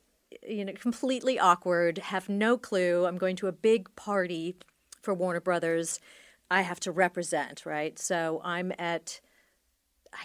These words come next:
can't remember. I wanna say that it was at Le Dome, which was on Sunset Boulevard here. And I'm wandering around the halls.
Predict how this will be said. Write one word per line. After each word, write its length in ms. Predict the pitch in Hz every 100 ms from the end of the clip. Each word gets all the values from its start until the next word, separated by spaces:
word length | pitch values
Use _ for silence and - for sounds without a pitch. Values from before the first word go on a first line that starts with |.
| -
can't 280 | - 240
remember. 440 | 226 214 214 220 202
I 40 |
wanna 280 | 196 214 254
say 240 | - 233
that 100 | 214
it 80 | 196
was 140 | 196 185
at 120 | -
Le 120 | 175
Dome, 640 | 156 - 156 151 131 131 - _ _ -
which 120 | -
was 140 | 170
on 160 | 165 160
Sunset 380 | 190 175 175 -
Boulevard 460 | 160 156 147 135
here. 300 | - 95 156 _ _ _ _ _
And 600 | 160 165 165 160 156 156 156 _ _ -
I'm 220 | 190 185
wandering 420 | 160 165 165 160
around 280 | 165 165 156
the 60 | 165
halls. 580 | 165 147 139 156 175